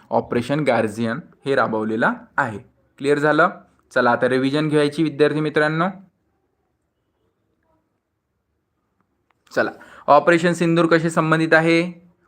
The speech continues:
ऑपरेशन सिंदूर भारत सरकारने आतंकवादी हल्ल्याविरोधात ही कारवाई केली. ऑपरेशन नंदिनी कशाशी संबंधित आहे? पश्चिम बंगालमध्ये लव जिहाद संबंधित मोहीम आहे. ठीक आहे,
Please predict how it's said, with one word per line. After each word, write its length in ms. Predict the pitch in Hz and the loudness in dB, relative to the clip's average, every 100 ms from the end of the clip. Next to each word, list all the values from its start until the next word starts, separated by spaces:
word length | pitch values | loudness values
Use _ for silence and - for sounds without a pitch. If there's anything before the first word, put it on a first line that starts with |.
| - | -2
ऑपरेशन 420 | 123 135 135 143 | 0 2 0 -2
सिंदूर 380 | 135 131 135 170 | -4 -2 0 2
भारत 260 | 123 117 | 4 4
सरकारने 520 | 131 131 123 120 127 139 | 4 2 2 0 0 0
आतंकवादी 600 | 117 123 127 123 120 139 | 0 2 0 0 0 -2
हल्ल्याविरोधात 640 | 135 120 120 120 117 127 - | -2 0 2 0 0 0 0
ही 100 | 139 | -6
कारवाई 380 | 127 120 110 127 | -4 -2 0 0
केली. 280 | 170 131 - - _ - - - | 0 0 -2 -10 _ -20 -12 0
ऑपरेशन 440 | 135 151 165 175 | 0 2 2 4
नंदिनी 380 | 165 156 160 170 | 2 4 2 2
कशाशी 360 | 165 165 170 165 | 0 0 0 2
संबंधित 480 | 160 151 156 151 | 0 0 -2 0
आहे? 280 | 151 156 156 | 0 0 -2
पश्चिम 420 | 160 131 - 147 | 2 0 0 -2
बंगालमध्ये 520 | 139 131 135 139 139 139 | 0 2 2 2 0 2
लव 220 | 127 135 | 4 4
जिहाद 320 | 131 127 127 | 0 -2 -2
संबंधित 420 | 127 127 123 127 127 | -2 -2 -2 -4 -6
मोहीम 340 | 127 139 143 | -6 -2 -2
आहे. 220 | 135 143 143 _ _ - | -2 -6 -12 _ _ -12
ठीक 140 | 139 | -2
आहे, 140 | 151 | 0